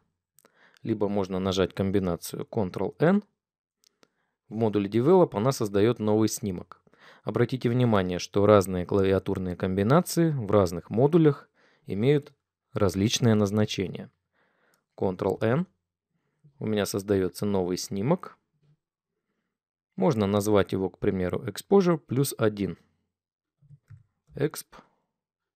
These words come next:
плюс один. Нажимая Create или Enter.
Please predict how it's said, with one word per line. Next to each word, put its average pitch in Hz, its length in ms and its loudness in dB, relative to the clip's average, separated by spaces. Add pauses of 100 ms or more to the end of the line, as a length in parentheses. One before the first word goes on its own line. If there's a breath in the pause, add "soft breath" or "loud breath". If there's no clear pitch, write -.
(640)
плюс 110 320 -8
один. 95 360 -6 (760)
Нажимая 98 500 0
Create 87 480 -2
или - 160 -2
Enter. 170 400 2